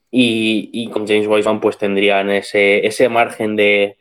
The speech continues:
de mejora y, y intentar, pues eso, reconstruir en los próximos años, porque yo creo que se tienen que dar un añito o dos más para,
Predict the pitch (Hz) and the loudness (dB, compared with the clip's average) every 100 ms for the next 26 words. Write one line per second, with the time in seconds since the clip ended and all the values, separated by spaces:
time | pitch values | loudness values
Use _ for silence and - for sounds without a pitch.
0 | - _ _ 117 110 110 - 110 117 120 | -20 _ _ -2 0 -2 0 2 4 2
1 | 110 107 104 101 95 113 110 110 107 104 | -2 -4 -6 -10 -2 0 0 0 -2 0
2 | 113 - 120 123 127 120 107 107 - 117 | -4 -2 -4 -2 0 -2 -2 -4 0 0
3 | 139 147 - 131 117 110 123 123 - 110 | 2 0 0 -2 -2 -2 -2 -2 -4 -2
4 | 110 113 113 113 110 107 107 107 107 107 | 0 2 0 -2 -2 -2 2 0 0 -2
5 | 104 107 104 104 104 104 107 104 - 107 | -2 -2 0 2 0 0 -4 -4 -4 -2
6 | 107 104 | 0 -2